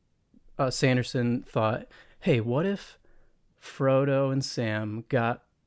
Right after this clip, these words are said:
to Mount Doom and they lost?" They ended up, you know, Frodo ended up keeping the ring for himself, and he became this, like, overlord, you know? So it's like,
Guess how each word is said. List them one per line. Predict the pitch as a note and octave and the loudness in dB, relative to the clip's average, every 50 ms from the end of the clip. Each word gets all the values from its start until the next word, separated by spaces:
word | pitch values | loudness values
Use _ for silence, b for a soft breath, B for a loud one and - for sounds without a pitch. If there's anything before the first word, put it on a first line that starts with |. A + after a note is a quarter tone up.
| _ _ _ _ - | _ _ _ _ -8
to | - - | 0 2
Mount | C3+ A#2+ A2+ A2+ A#2+ - D3+ | 4 4 4 4 2 0 0
Doom | B2 A#2 A2 G#2 G#2 G#2+ A2 A2 A#2 C#3 C#3+ - _ _ _ _ _ _ _ _ | -2 -2 -2 -2 -2 -2 -4 -4 -6 -8 -10 -14 _ _ _ _ _ _ _ _
and | - B2 A#2 A2+ A2 A2 A2 A2 G#2+ G#2+ G#2 G#2 G2+ - - _ _ _ _ _ _ _ _ _ _ _ _ _ _ _ | -2 -2 0 0 -2 -2 -2 -2 -2 -4 -4 -6 -8 -10 -18 _ _ _ _ _ _ _ _ _ _ _ _ _ _ _
they | - B2 G#2 A#2+ A2+ | -6 -2 0 0 0
lost?" | G#2+ G#2 A#2+ A#2 A2+ A2+ E3 - - - - - - - - _ _ _ _ _ _ _ _ _ _ _ | 0 0 2 2 2 0 -2 -6 -14 -18 -20 -20 -20 -20 -20 _ _ _ _ _ _ _ _ _ _ _
They | C#3+ A#2 A#2+ A2+ G#2+ G#2+ | -6 -2 0 0 0 0
ended | G#2+ G#2+ A#2 A2+ A2+ | 0 0 -2 -2 -2
up, | G#2+ G#2+ - - - - _ _ _ _ _ _ _ _ _ _ _ _ | -4 -6 -6 -10 -18 -20 _ _ _ _ _ _ _ _ _ _ _ _
you | - C3+ | -4 -4
know, | A2+ G2 | -2 -4
Frodo | G2+ - - C#3 B2+ B2 B2 A#2+ | -4 2 4 6 6 8 6 6
ended | A#2+ A#2 G#2+ - | 4 4 2 -2
up | A2+ - - | -6 -8 -4
keeping | - D3+ C#3 - C#3 C3 | -4 -4 -2 0 0 2
the | B2 A#2 | 2 2
ring | A2+ A#2+ A#2+ A#2+ A2+ | 2 2 2 2 0
for | - A#2 | 0 -2
himself, | G#2+ G#2+ G#2+ - B2 A2+ A2 G#2+ - - | -2 -2 -2 -2 -2 -2 -2 -4 -6 -6
and | A#2+ A#2 | -4 -2
he | A2+ A#2+ A#2 | -2 -2 -2
became | A2+ A#2+ A2 - - A#2 A2 G#2+ G#2+ G#2+ | -2 -4 -4 -4 -4 -4 -2 -2 -4 -4
this, | G#2+ A#2 A2+ - - - - - | -6 -6 -8 -8 -12 -16 -12 -8
like, | B2 A2 A2+ B2+ - - _ _ _ _ _ _ _ _ _ _ _ _ _ _ - | -8 -8 -8 -10 -12 -16 _ _ _ _ _ _ _ _ _ _ _ _ _ _ 0
overlord, | - A#2 A#2 A2 A#2 A2+ - - - - - - - - _ _ _ _ _ _ _ _ _ _ _ _ _ _ _ _ _ _ _ _ _ | 0 0 0 0 -2 -4 -4 -6 -8 -8 -12 -16 -20 -20 _ _ _ _ _ _ _ _ _ _ _ _ _ _ _ _ _ _ _ _ _
you | - A#2+ | -4 -2
know? | G#2 G#2 G2+ G2+ G2 A2 B2 - | -2 -2 -4 -6 -8 -10 -12 -12
So | - - G3 F#3+ E3 C#3+ | -12 -10 -8 -8 -8 -8
it's | C#3 - - | -10 -6 -4
like, | B2 A2 G#2+ G#2+ - - - | -4 -4 -4 -6 -10 -16 -20